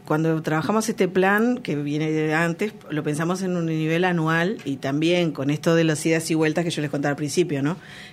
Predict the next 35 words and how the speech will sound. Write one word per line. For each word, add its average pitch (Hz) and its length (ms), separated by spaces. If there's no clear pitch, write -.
Era 160 260
una 160 160
primera 165 320
largada 190 720
que 175 120
tenemos 165 260
que 180 120
ir 165 120
mejorando 170 960
en 143 100
relación 143 460
a, 139 360
a 139 60
cuánto 147 320
tiempo, 160 380
con 147 140
cuántas 185 320
personas 180 540
estamos 151 720
contando, 170 600
porque 143 120
lo 143 40
estamos 151 220
haciendo 156 240
con 147 180
algunos 151 320
compañeros 156 540
que, 135 260
con 156 200
ca-, 151 160
todos 147 360
los 135 80
compañeros, 139 460
¿no? 147 160
Pero 135 240